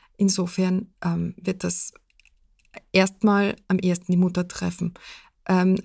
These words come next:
Mond, Mond, äh, Mars steht aber auch generell für Ungeduld, für, mm, Gefühle von Kampf, Aggression.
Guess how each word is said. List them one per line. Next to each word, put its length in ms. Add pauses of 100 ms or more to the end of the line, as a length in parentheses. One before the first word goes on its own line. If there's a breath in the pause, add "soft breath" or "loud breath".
Mond, 380
Mond, 540
äh, 340
Mars 560
steht 240
aber 200
auch 280 (100)
generell 480
für 360
Ungeduld, 720
für, 340 (920 loud breath)
mm, 360 (280)
Gefühle 460
von 500
Kampf, 460
Aggression. 800